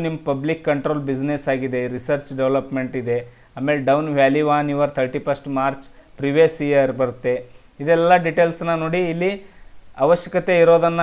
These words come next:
ಅಷ್ಟೇ ಫಿಲ್ ಮಾಡಿ, ಇಲ್ಲಿ ಸ್ಟಾರ್ ಮಾರ್ಕ್ ಇರೋದನ್ನ. ನೆಕ್ಸ್ಟ್ ಇಲ್ಲಿ ನೋಡಿ, are you interested getting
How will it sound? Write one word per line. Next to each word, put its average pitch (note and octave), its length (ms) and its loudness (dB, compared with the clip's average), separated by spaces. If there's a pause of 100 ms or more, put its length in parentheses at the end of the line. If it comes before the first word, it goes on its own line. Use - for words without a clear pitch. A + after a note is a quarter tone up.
(100)
ಅಷ್ಟೇ E3 200 -2 (100)
ಫಿಲ್ D3+ 260 0
ಮಾಡಿ, C#3+ 200 0
ಇಲ್ಲಿ C3 220 -2
ಸ್ಟಾರ್ C#3+ 360 4
ಮಾರ್ಕ್ C#3 280 -2
ಇರೋದನ್ನ. C3 360 -4 (600)
ನೆಕ್ಸ್ಟ್ F3+ 300 -2
ಇಲ್ಲಿ F3 220 -2
ನೋಡಿ, E3+ 180 0 (240)
are D#3 140 6
you E3+ 160 0
interested E3+ 460 -2 (160)
getting E3 280 -2